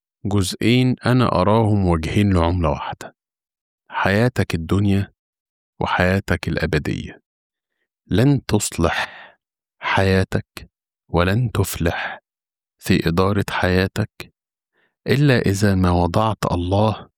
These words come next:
في معادلة حياتك. الله هو اللي بيظبط المعادلة بسطًا ومقامًا. اتأذيت في علاقات، احتسب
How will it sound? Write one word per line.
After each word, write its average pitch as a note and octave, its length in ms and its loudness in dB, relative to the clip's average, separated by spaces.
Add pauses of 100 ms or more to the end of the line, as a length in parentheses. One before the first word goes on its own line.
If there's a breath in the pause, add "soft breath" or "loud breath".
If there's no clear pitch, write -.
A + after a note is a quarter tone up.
(160)
في - 160 -2
معادلة F#2+ 580 0
حياتك. - 720 -6 (760)
الله C3 420 0 (720)
هو C3+ 200 4
اللي A2 140 0
بيظبط G#2+ 500 0
المعادلة F2+ 520 2
بسطًا F2 340 -2
ومقامًا. D#2 800 -2 (920)
اتأذيت A2+ 520 0
في - 140 -2
علاقات، F#2 540 -2 (140)
احتسب - 460 -2